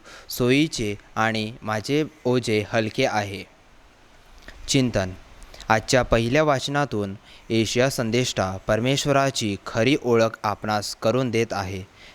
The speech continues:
परमेश्वर हा सनातन देव आहे आणि पृथ्वीचा उत्पन्नकर्ता आहे. परमेश्वर कधीही थकत भागत नाही,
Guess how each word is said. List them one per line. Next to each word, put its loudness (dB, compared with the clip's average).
परमेश्वर 0
हा 2
सनातन -2
देव 0
आहे -2
आणि 0
पृथ्वीचा 2
उत्पन्नकर्ता -2
आहे. -6
परमेश्वर 2
कधीही 2
थकत -2
भागत -2
नाही, -4